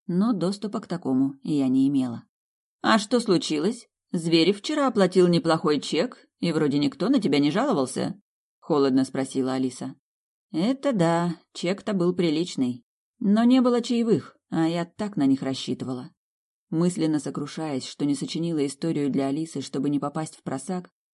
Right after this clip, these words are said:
решила играть уже свою роль до конца. Будь я умнее, конечно, подготовилась бы к разговору и придумала нечто более правдоподобное и незатейливое. Но раньше нужно было это делать,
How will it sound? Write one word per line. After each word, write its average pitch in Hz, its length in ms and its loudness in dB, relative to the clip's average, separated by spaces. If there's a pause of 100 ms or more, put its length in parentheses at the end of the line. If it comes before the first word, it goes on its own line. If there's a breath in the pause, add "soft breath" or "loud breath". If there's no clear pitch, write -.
(140)
решила 202 460 0
играть 165 300 0
уже 160 260 -4
свою 139 340 -2
роль 135 200 -2
до 131 100 -4
конца. 139 500 -8 (500)
Будь 240 260 2
я 247 160 4
умнее, 214 340 2
конечно, 165 420 -2
подготовилась 151 640 0
бы 127 100 0
к - 80 -6
разговору 135 580 0 (140 soft breath)
и 180 120 2
придумала 170 640 2
нечто 151 360 -2
более 147 300 0
правдоподобное 139 800 0
и 160 160 0
незатейливое. 143 840 -2 (680)
Но 247 180 2
раньше 202 300 0
нужно 135 280 4
было 131 140 0
это 135 200 -2
делать, 131 400 -2